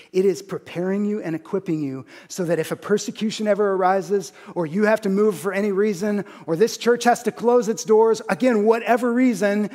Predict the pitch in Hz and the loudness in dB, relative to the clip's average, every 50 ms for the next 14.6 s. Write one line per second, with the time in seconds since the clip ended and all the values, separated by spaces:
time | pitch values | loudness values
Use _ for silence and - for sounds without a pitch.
0 | - - - - - - 165 247 262 294 277 254 - 247 254 - - - - - | -14 -20 -20 -20 -10 -2 0 4 4 4 4 4 2 2 0 0 0 -8 -14 -8
1 | - - 233 254 262 240 233 240 240 254 262 247 220 202 151 208 196 185 208 240 | 2 4 4 4 4 4 4 4 4 4 4 2 0 0 0 -2 -2 0 2 0
2 | 254 185 220 233 254 269 269 - 226 220 214 214 202 214 190 180 - 202 202 196 | 0 2 2 2 2 2 0 0 0 0 2 2 0 0 0 -2 -2 -4 -4 -2
3 | - 208 190 - 208 190 165 202 185 - - 202 196 214 254 240 - - - - | -2 -4 -2 -2 -2 0 0 0 -2 0 0 2 2 2 2 -2 -8 -16 -20 -20
4 | - - - - - 165 196 269 302 233 - 262 254 240 226 220 226 220 226 226 | -20 -20 -20 -12 -6 2 4 4 4 4 4 2 2 4 4 2 2 0 0 0
5 | 226 220 180 247 226 233 - - - 214 262 277 - - 277 269 262 208 247 240 | 0 2 4 2 0 0 -4 -8 -2 2 2 2 2 0 2 2 2 4 4 4
6 | 240 254 262 247 220 160 - - - - - _ _ _ _ _ _ _ _ _ | 4 6 6 4 4 2 -2 -8 -20 -20 -20 _ _ _ _ _ _ _ _ _
7 | _ _ _ _ _ _ - - - - 240 240 240 262 277 302 320 339 302 269 | _ _ _ _ _ _ -20 -14 -2 2 2 4 6 6 6 6 6 6 6 6
8 | 254 254 - - - 247 - - - - 269 269 262 - 240 226 214 - - 233 | 4 2 2 2 0 0 0 0 0 0 0 0 0 0 0 0 0 2 0 0
9 | 226 190 147 165 226 285 269 247 180 165 196 - - - _ _ _ _ _ _ | 0 0 2 2 2 4 4 2 0 -2 -6 -12 -18 -20 _ _ _ _ _ _
10 | _ _ _ _ _ _ _ _ _ _ _ _ _ _ _ _ - 175 175 175 | _ _ _ _ _ _ _ _ _ _ _ _ _ _ _ _ -2 0 0 0
11 | 175 160 170 220 262 202 - - 233 202 175 175 - 175 175 170 170 175 180 185 | 0 0 2 0 0 0 0 0 2 2 2 2 -2 -2 0 0 0 2 2 2
12 | 196 196 185 - - - 160 - - 180 196 196 190 196 190 165 160 - - - | 2 0 -2 -4 -6 -10 -10 -8 -10 -10 -6 -4 -4 -4 -4 -6 -8 -8 -4 -2
13 | 190 180 160 147 127 160 175 202 220 202 175 165 143 135 135 131 127 123 139 185 | -2 -2 -2 -4 -6 -6 -4 -4 -2 -2 -2 -4 -4 -6 -10 -14 -14 -12 -6 -6
14 | 226 202 208 214 - 226 220 156 139 127 131 - | -6 -4 -4 -6 -6 -6 -10 -10 -10 -10 -14 -18